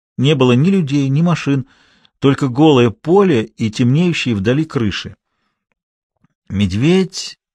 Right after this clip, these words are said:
затосковал. Ему очень захотелось попасть опять в цирк, жить в темном коридоре, слушать по ночам храп вкусно пахнущего сторожа. Назад идти он боялся и тихонько ворчал, приподымаясь на задние лапы и раскачиваясь.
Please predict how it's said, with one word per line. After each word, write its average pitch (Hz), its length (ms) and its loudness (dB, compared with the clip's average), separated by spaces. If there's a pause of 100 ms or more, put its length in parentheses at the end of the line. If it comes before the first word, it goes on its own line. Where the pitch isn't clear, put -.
(280)
затосковал. 104 800 -6 (200)
Ему 107 400 -4
очень 151 380 0
захотелось 120 680 -4
попасть 135 520 -8
опять 139 260 -4
в - 120 -20
цирк, - 560 -4 (800)
жить 151 400 0
в - 160 -20
темном 156 380 0
коридоре, 131 680 -2
слушать 151 480 -4
по 127 80 -4
ночам 123 380 0
храп 135 500 -2 (100)
вкусно 131 460 -4
пахнущего 120 560 -4
сторожа. 127 540 -2 (840)
Назад 135 420 2
идти 151 160 -2
он 139 140 2
боялся 151 400 0
и 98 40 -4
тихонько 120 400 -4
ворчал, 127 680 -2 (280)
приподымаясь 110 580 -2
на 113 100 0
задние 110 340 2
лапы 123 300 0
и - 20 0
раскачиваясь. 123 720 -2